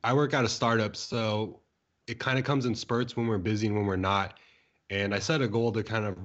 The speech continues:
release a video every week. So if I have to wake up early, I'll wake up early, and that's usually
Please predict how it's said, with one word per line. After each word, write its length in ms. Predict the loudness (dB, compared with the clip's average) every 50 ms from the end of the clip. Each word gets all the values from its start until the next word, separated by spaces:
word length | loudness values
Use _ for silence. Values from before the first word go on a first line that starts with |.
| -14 -16 -20 -20 _ _ _ _ _ _ _ _ _ 0
release 320 | 2 2 4 2 2 0
a 20 | -2
video 360 | 0 0 2 2 2 0 0
every 280 | 0 -2 -2 0 0 0
week. 420 | 0 0 0 0 -2 -4 -8 _ _ _ _ _ _ _ _ _ _ -12
So 580 | -4 0 2 4 4 4 4 2 0 -2 -6 -12 _ _ _ _ _ _ _ _ _ _ -6
if 100 | -2 0
I 40 | 0
have 260 | 2 2 0 0 -2
to 80 | -2
wake 160 | -4 -4 -2 -4
up 140 | -6 -6 -6
early, 280 | -8 -6 -4 -2 -2
I'll 140 | -2 -2 -2
wake 200 | -2 -4 -4 -4
up 100 | -6 -6 -6
early, 280 | -6 -4 -2 -2 0
and 100 | 0 -2
that's 180 | -2 -4 -4 -2
usually 640 | 0 0 2 4 4 4 4 4 2 0 -4 -10